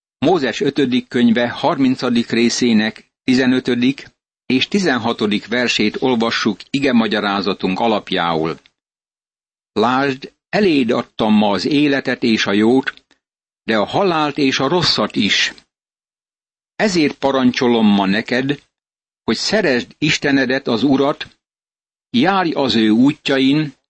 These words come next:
tartsd meg parancsolatait, rendelkezéseit és döntéseit, és akkor élni és szaporodni fogsz,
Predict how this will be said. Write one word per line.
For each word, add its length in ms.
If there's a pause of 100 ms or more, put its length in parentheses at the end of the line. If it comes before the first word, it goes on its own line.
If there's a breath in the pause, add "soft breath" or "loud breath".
(760)
tartsd 320
meg 220
parancsolatait, 1080
rendelkezéseit 1160
és 200
döntéseit, 1000 (580)
és 200
akkor 540
élni 440
és 220
szaporodni 680
fogsz, 480